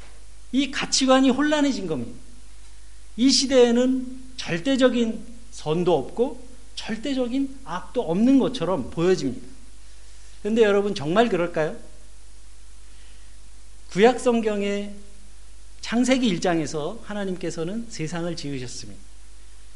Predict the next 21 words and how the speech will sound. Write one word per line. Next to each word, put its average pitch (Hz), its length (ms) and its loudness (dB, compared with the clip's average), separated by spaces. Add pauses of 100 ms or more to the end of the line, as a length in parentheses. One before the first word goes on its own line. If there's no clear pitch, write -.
그리고 226 260 2
창조의 254 520 4
첫날 233 600 2 (360)
빛과 208 720 0 (320)
어두움을 175 520 0
나누어 143 340 0
놓으셨습니다. 135 540 -4 (840)
그리고 214 300 4
빛을 185 300 -2
낮이라 170 420 2
칭하고 175 560 -2 (180)
어둠을 156 540 -4 (440)
밤이라 147 380 0
하셨습니다. 123 500 -2 (1040)
빛과 247 500 0
어둠이 180 600 2 (200)
하나가 277 420 2
될 277 140 0
수 233 140 -2
없다는 233 500 0
것을 180 440 0